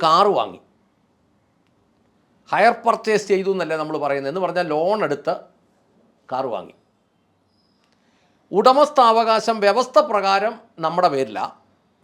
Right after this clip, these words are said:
പക്ഷേ ഈ വാഹനത്തിൻ്റെ യഥാർത്ഥ ഉടമസ്ഥൻ ആരാ? അത് ഫൈനാൻസ് കമ്പനിക്കാരനാണ്. പക്ഷേ ഈ കാറ് നമുക്ക് നമ്മുടെ സൗകര്യം പോലെയൊക്കെ ഓടിക്കാം,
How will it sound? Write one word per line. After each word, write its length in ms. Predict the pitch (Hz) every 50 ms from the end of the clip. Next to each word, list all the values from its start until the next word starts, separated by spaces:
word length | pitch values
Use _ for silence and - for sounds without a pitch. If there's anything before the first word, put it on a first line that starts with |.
| _ -
പക്ഷേ 200 | - 147 - 202 196 185
ഈ 20 | 180 175
വാഹനത്തിൻ്റെ 480 | 165 160 170 180 180 185 170 185 180 175 156
യഥാർത്ഥ 320 | 151 160 170 185 185 - 202 170
ഉടമസ്ഥൻ 360 | 147 147 151 160 147 - - 135 123
ആരാ? 160 | 117 117 104 92 - _ _ _ _ _ _ _ _ _ _ _ _ _ _ _ _ _ _ _ _ _ _ _ _ _ _ _ _ _ _ -
അത് 100 | 127 139 147 - -
ഫൈനാൻസ് 440 | - 127 131 147 156 160 160 156 151 123
കമ്പനിക്കാരനാണ്. 600 | 117 117 117 117 113 - 110 95 82 85 _ _ _ _ _ _ _ _ _ _ _ _ _ _ _ _ _ _ _ _ _ _ _ _ _ _ _ _ _ _ _ _ _ _ _ - -
പക്ഷേ 260 | 175 170 - 240 254 233 - - _ _ _ _ _ _ _ _ _ _ _ _ _ _ _ _ _ - 180 196
ഈ 20 | 196 196 196
കാറ് 300 | 185 196 233 277 311 320 302
നമുക്ക് 220 | 277 269 277 254 277 262
നമ്മുടെ 180 | 247 240 262 220
സൗകര്യം 280 | 240 240 233 233 233 220
പോലെയൊക്കെ 260 | 233 220 214 196 208 196 175
ഓടിക്കാം, 280 | 160 151 147 117 110